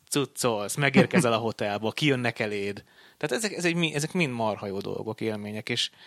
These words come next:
biztos ez is hiányzott. Nyilván az, az, hogy anyagilag messze nem olyan bevételi szint van most, másfél éve, mint korábban volt. Az is egy,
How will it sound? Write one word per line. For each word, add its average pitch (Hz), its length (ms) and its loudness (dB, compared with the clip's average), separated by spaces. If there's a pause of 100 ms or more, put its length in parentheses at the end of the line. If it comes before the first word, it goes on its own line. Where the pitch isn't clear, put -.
(300)
biztos - 300 0
ez 160 140 4
is 175 160 4
hiányzott. 139 840 -2 (540)
Nyilván 123 300 0
az, 101 100 -4 (440)
az, 107 160 -4
hogy 101 260 -6
anyagilag 104 440 -6 (260)
messze 113 260 -4
nem 117 360 -4 (140)
olyan 117 240 -4
bevételi 113 520 -2 (840)
szint 123 320 -2
van 120 220 2
most, 123 500 0
másfél 120 440 2
éve, 123 180 4
mint 123 160 0
korábban 117 440 0
volt. 101 200 -6
Az 139 100 2
is 139 160 0
egy, 123 260 -8